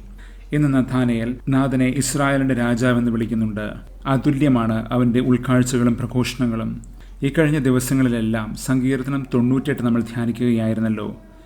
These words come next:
സങ്കീർത്തനം തൊണ്ണൂറ്റിമൂന്നും തൊണ്ണൂറ്റിയേഴ് മുതൽ തൊണ്ണൂറ്റൊമ്പത് വരെയുമെല്ലാം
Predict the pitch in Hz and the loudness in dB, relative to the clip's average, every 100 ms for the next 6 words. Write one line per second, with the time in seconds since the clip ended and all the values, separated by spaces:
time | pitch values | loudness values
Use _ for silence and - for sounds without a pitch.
0 | - - - - - 143 143 151 156 160 | -20 -20 -20 -14 -2 0 2 2 2 -2
1 | 127 120 120 120 120 107 101 101 - - | 0 2 2 2 0 0 -4 -6 -10 -18
2 | - - 139 151 151 156 147 139 143 131 | -20 -4 0 2 2 2 2 0 -2 2
3 | 123 127 131 127 123 117 113 113 110 104 | 2 2 2 0 2 2 0 0 -2 -4
4 | 107 104 | -6 -10